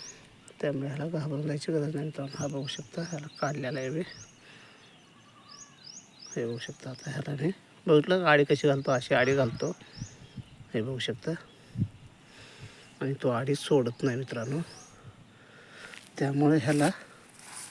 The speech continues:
मी आता लांब थोडंसं नेऊन टाकणार आहे, कारण तो बुडात होता, म्हणजे गुलाबाचे, गुलाबाचे झाडं आहेत.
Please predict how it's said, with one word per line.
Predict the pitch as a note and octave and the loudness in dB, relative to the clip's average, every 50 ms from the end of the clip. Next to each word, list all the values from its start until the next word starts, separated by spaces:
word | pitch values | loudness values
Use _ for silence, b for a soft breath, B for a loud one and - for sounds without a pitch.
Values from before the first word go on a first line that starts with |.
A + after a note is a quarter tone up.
| - - - - - - B B B B B B B B B B B B - | -14 -18 -20 -20 -20 -20 B B B B B B B B B B B B -2
मी | F#3+ D#3+ | -2 0
आता | C#3 - D#3 | 0 0 2
लांब | C#3+ C#3+ C#3+ C#3 C#3 C#3+ C#3+ C#3+ C3+ - - | 4 4 6 6 6 6 6 4 4 2 -2
थोडंसं | - - D3 D3 C#3 - D#3 D3 | -2 0 0 0 2 2 2 2
नेऊन | C3+ A2 A#2+ C#3+ | 2 2 2 2
टाकणार | C#3+ - D3 - D3+ C3+ A#2+ A#2 | 4 2 2 2 2 2 4 4
आहे, | - - | 4 4
कारण | - - - - | 6 6 8 8
तो | - - - | 8 8 6
बुडात | - - D3 C#3+ C#3 C#3 - | 6 6 6 6 6 6 4
होता, | D3 C#3 - | 2 2 2
म्हणजे | E3+ C3+ B2+ B2 | 2 2 2 2
गुलाबाचे, | C#3 C3+ C3 C#3 B2 A#2+ - - D3 | 2 2 2 4 2 0 0 0 2
गुलाबाचे | C3+ D3 C3 B2 A#2 B2 B2 | 4 6 6 6 6 4 2
झाडं | A#2 C#3+ C3 B2+ | 0 0 -2 -2
आहेत. | B2+ C3 D#3 - - | -2 -4 -4 -6 -10